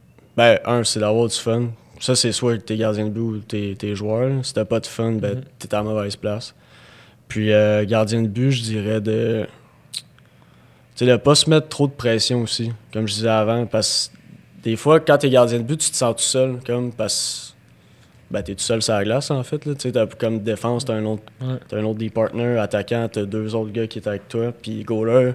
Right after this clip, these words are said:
Speaker 1: quand tu te fais scorer, tu, les jeunes, surtout les jeunes, pensent tout le temps, tu sais, c'est de leur faute à eux,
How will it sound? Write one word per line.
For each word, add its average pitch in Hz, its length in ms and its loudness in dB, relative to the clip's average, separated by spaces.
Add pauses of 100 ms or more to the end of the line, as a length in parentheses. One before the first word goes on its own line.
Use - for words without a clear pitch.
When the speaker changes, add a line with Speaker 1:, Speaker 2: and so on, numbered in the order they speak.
(880)
Speaker 1:
quand 113 100 0
tu - 100 2
te - 60 2
fais 117 120 2
scorer, 113 360 4
tu, - 280 -8
les 107 220 -2
jeunes, 120 460 0
surtout - 340 -4
les 123 180 2
jeunes, 120 260 2
pensent 110 240 -2
tout 127 60 -2
le 110 60 -6
temps, 127 180 0
tu 127 60 -6
sais, 131 140 -2
c'est 113 160 -4
de 107 80 -4
leur 101 160 -4
faute 113 300 -2
à 101 140 -2
eux, 107 200 -4